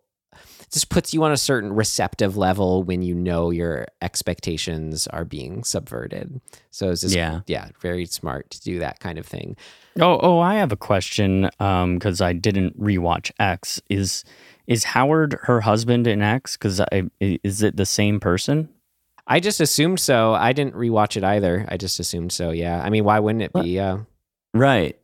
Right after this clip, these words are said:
Speaker 2: Well, so that whole idea is just so crazy, too, to think that, like, all she wanted was to get away.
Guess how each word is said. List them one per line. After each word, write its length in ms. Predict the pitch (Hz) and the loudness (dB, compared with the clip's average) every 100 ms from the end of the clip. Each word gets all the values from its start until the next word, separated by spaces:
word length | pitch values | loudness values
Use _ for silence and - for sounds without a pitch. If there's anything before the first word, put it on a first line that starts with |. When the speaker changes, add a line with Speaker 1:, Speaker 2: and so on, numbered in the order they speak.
| - | -6
Speaker 2:
Well, 280 | 123 147 139 | 2 2 2
so 200 | - 160 | 2 0
that 340 | 127 196 233 - | 0 -2 -4 -2
whole 260 | 175 160 | 0 4
idea 500 | 135 123 127 147 175 104 | 2 0 0 2 2 2
is 180 | 90 - | 0 -2
just 220 | 110 - | -4 0
so 160 | 104 | 0
crazy, 520 | 90 - 98 120 104 87 | 0 0 0 0 -2 -4
too, 300 | - 127 101 | -2 0 2
to 80 | 85 | 0
think 360 | - 95 87 | 0 0 0
that, 240 | - 87 - | 0 -2 0
like, 460 | 90 82 87 - _ _ _ _ _ _ _ _ _ _ | 0 0 -2 -10 _ _ _ _ _ _ _ _ _ _
all 200 | - 104 | 2 2
she 180 | 117 - | 2 0
wanted 400 | 110 110 107 104 | 2 4 4 2
was 200 | 101 95 | 2 0
to 100 | - | -2
get 220 | 92 92 87 | 0 2 2
away. 680 | 85 90 85 76 76 95 | 4 4 4 2 0 -4